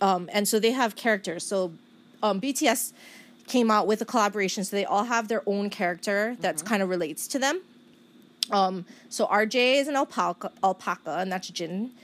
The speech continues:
Speaker 1: Cookie is a pink bunny, and that's J K. Tata is a shape-shifting alien. I thought he was a heart, but
Speaker 2: Yeah.
Speaker 1: he's a shape-shifting, shape-shifting alien, and that's V. Chimmy is this little puppy that ha-, wears a yellow hoodie and has his tongue out, and that's Jimin.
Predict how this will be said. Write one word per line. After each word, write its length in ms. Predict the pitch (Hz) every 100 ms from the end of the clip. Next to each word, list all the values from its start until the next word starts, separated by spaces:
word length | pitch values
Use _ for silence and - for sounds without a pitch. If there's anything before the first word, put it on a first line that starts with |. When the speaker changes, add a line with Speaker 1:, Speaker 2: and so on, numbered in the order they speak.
| - - - -
Speaker 1:
Cookie 460 | 349 - 294 294 359 220
is 160 | 202
a 300 | 190 185 180 - -
pink 340 | - 302 208 202
bunny, 500 | 196 180 175 262 - - - 190
and 100 | 190
that's 160 | 190
J 180 | 185 180
K. 440 | 175 175 175 285 - _ - - - - -
Tata 480 | 233 233 277 285 294
is 120 | 208
a 60 | 196
shape-shifting 680 | - 254 - 269 240 226 -
alien. 240 | 196 190
I 60 | 185
thought 140 | 233
he 40 | 294
was 100 | 202
a 40 |
heart, 560 | 156 - 151 151 - - 165
but 60 |
Speaker 2:
Yeah. 240 | 185 143 143
Speaker 1:
he's 280 | 185 190 170
a 240 | 165 147
shape-shifting, 580 | - 196 180 190 - 190 - -
shape-shifting 840 | - 208 170 - - 220 - 226 220
alien, 320 | 185 175 175
and 100 | 175
that's 140 | 180 185
V. 320 | 170 175 247 - - -
Chimmy 500 | - 381 330 339 359
is 120 | 359
this 180 | 262 254
little 160 | 269 277
puppy 640 | - 285 269 262 269 294
that 180 | 240 233
ha-, 180 | 220 214
wears 200 | 208 208
a 40 | 208
yellow 280 | 202 220
hoodie 360 | 269 247 202 196
and 80 | 190
has 160 | 214
his 100 | 226
tongue 220 | - 214 175
out, 140 | 185
and 80 | 190
that's 160 | 185 190
Jimin. 480 | - 175 165 185